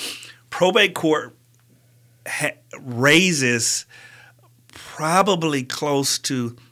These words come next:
twenty million dollars a year. It's on-, it only has a budget of maybe three or four or five to, for the, for the department,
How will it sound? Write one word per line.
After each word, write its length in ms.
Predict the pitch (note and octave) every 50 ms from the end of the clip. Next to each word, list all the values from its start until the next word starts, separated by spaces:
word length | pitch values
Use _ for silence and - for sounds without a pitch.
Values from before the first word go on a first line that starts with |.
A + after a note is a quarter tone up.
| _ _ - _ _ _ _ -
twenty 340 | - - E3+ D#3+ D#3 D3+
million 460 | D3+ D3 C#3+ C#3 C3+ C3+ B2+ B2+ B2+ B2
dollars 720 | B2 A#2+ A#2+ A#2 A#2 A#2 A2+ A2 - - - - - - _ _ _ _ _ _ _ _ _ _ _ _ _ _ _ _ -
a 100 | A2+ A#2
year. 400 | A2 A2 B2+ C3 A#2 E2 D2 - - - - - _ _ _ _ _ _ _ _ _ _ _ _ _ _ _ _ _ _ _ _ _ _ _ _ _ _ _ _ _
It's 180 | - A#2 A#2 D#3
on-, 180 | D#3+ - - C#3+
it 100 | D3+ D#3
only 260 | E3+ G3+ F#3 E3+ D#3
has 220 | E3+ F3 D#3+ C3
a 60 | B2
budget 540 | A2 A2 C3+ F3+ B3+ C4 A#3 F3+ D3+ C3 A#2+
of 100 | A#2+ A#2
maybe 340 | A#2+ B2+ A#2+ A#2 A#2 A2+ G#2+ - - - - _ -
three 180 | C#3 C#3 C3+
or 80 | B2 A2+
four 260 | - - C3+ A#2+ A2+
or 40 | G#2+
five 300 | - A#2 G#2+ G#2 G#2 G#2+
to, 340 | G#2+ G2+ F#2 G#2+ - G#2 G2
for 220 | - - A#2+ G#2+
the, 100 | F#2+ F2+
for 180 | - - A#2 G2
the 100 | F#2+ F#2+
department, 600 | F2+ F#2+ - - - F3+ E3 A2 F#2+ G2+ -